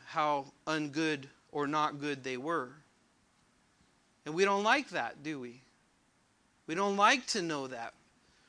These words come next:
We don't like to look in the mirror. It's hard to, to realize our own, own condition, but that, that right there is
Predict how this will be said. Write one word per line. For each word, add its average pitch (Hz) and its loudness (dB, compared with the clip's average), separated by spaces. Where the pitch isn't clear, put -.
We 170 2
don't 208 6
like 240 8
to 254 0
look 196 0
in 185 0
the 156 -4
mirror. 151 -4
It's 165 -2
hard 247 6
to, 190 4
to 185 -2
realize 202 4
our 180 4
own, 196 -2
own 202 -2
condition, 185 -2
but 170 -4
that, 214 6
that 254 6
right 254 2
there 220 4
is 175 -2